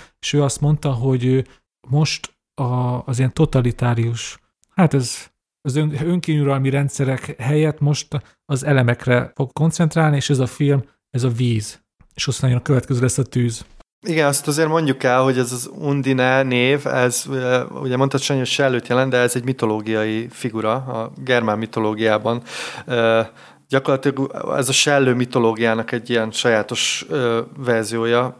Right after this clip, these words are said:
Speaker 2: amikor ugye a sellő elcsábítja a, a tengerészt, és akkor lehúzza a mélybe. Ö, szóval ez az Undine, ez azért, ez azért nem, nem a saját, ö, fejéből pattant ki, ö, nem csak a név, hanem, hanem maga ez a, ez a történetváz sem, ö,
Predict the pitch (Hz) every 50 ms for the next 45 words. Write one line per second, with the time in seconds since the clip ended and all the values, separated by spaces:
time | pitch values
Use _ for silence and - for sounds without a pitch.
0 | - - - 143 131 123 - - 135 127 123 120 123 120 113 - - 135 131 123
1 | 123 123 123 123 120 120 - - 117 107 104 117 113 110 - - 120 113 110 110
2 | 110 110 110 117 - - - _ _ _ _ _ - - - - - 127 120 117
3 | 113 113 113 113 107 - - 107 - - - - - 117 113 117 110 107 110 101
4 | - 110 107 107 110 110 110 104 123 127 127 - - - - - - - - -
5 | - 123 117 113 113 113 113 113 - _ - - - - - - - 127 123 123
6 | 120 120 117 123 113 120 131 147 147 139 139 131 127 123 123 120 - 127 120 131
7 | 123 117 123 - 135 131 120 120 120 117 127 120 123 131 127 123 123 131 135 131
8 | 123 113 113 - - 127 113 110 110 110 - - - - _ - 196 156 139 135
9 | 127 - 143 131 123 117 117 113 110 - 120 120 120 - 120 117 117 - - 135
10 | 147 131 127 - - - 120 127 120 117 113 113 117 117 120 120 117 - - 127
11 | 120 120 120 117 - - 120 113 110 113 113 120 127 127 117 113 117 120 117 113
12 | 113 110 110 107 117 113 110 113 117 120 - 127 110 120 117 113 113 - - 131
13 | 127 - 135 117 117 117 - 120 113 117 117 117 - - - - - - 123 117
14 | 131 147 147 143 - - - - - - - 135 123 120 117 120 117